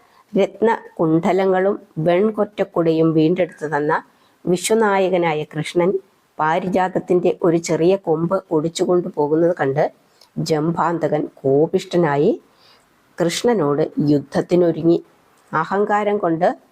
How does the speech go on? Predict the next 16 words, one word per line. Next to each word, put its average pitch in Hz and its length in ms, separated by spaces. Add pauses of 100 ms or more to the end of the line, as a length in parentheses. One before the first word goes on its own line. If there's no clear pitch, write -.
ഉംബർഗോൻ 165 640 (120)
നന്ദികെട്ടവനായി 156 1080
തീർന്നു. 139 320 (680)
"ഹേ 220 280
സുരാധിപ, 196 720 (420)
അങ്ങ് 165 400
യുദ്ധം 175 420
ചെയ്യണമെന്നില്ല. 190 800 (440)
ഞാൻ 220 280
എടുത്ത 214 380 (160)
പാരിജാതക്കമ്പ് 180 1040 (240)
തിരിച്ചു 156 300
തന്നേക്കാം. 165 460 (280)
പക്ഷെ 165 260
ഒരു 165 220
കാര്യം, 160 400